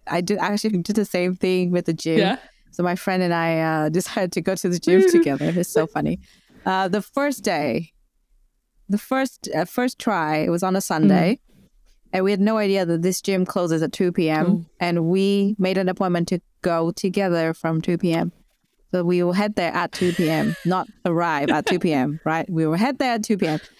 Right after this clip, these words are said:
Speaker 1: And then when we were closer, we were like, "Oh, do you know where the entrance is?" And I was like, "Oh, actually, no." I put out my phone to put it
Speaker 2: Yeah.
Speaker 1: into Google Maps. And it says, "It's,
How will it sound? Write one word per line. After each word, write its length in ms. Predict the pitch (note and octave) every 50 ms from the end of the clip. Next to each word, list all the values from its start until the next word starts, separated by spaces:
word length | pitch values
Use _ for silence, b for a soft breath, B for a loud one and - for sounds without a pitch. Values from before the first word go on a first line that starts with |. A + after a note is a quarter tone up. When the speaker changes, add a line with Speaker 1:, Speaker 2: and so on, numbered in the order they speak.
| B B
Speaker 1:
And 120 | F#3+ G3
then 80 | G3+ G3+
when 100 | G3 G3+
we 100 | G3 G3
were 100 | G3 F#3+
closer, 640 | F#3 - - D#4 F4 F4 - - G3+ E3+ E3+ E3+ F3 - _ _ _ _ _ _ _ _
we 60 | - A#3
were 60 | A#3+
like, 140 | A#3 A3+ A3+ -
"Oh, 160 | A#3+ C4 G#3+
do 140 | F3+ - A#3+
you 60 | C4
know 120 | C#4+ E4+ F#4+
where 380 | E4+ B3+ A3 G#3 G3+ G3 F#3+
the 140 | - F#3 F#3 B2+
entrance 380 | D#3 E3+ G3 - B3 A#3 A3
is?" 160 | B3 B3 A#3+
And 100 | A3+ G3
I 40 | F3+
was 100 | F#3 F#3
like, 120 | G3 E3+ -
"Oh, 100 | - G3+
actually, 280 | G3+ A3 A3 - - A3+
no." 340 | F#3+ F#3+ F#3+ F3 D#3+ D#3 -
I 100 | D#3+ E3+
put 240 | F3+ - - A3+ A#3
out 140 | B3 A#3+
my 100 | B3 B3
phone 440 | A3+ - G#3 F#3 F3+ F3 F3 F3 E3+
to 440 | - - F3+ E3+ E3 D#3+ D#3+ D#3+ F3 - _ _
put 80 | A3 G#3+
it 100 | G3+ G3
Speaker 2:
Yeah. 60 | G#3+
Speaker 1:
into 240 | G#3 G3 F#3 - F#3
Google 260 | F3 G3 F#3+ F3+ F3
Maps. 260 | D#3+ D#3+ D#3 D#3 D#3+ -
And 60 | E3+
it 40 | E3+
says, 200 | - E3+ E3+ -
"It's, 180 | A3+ A#3 -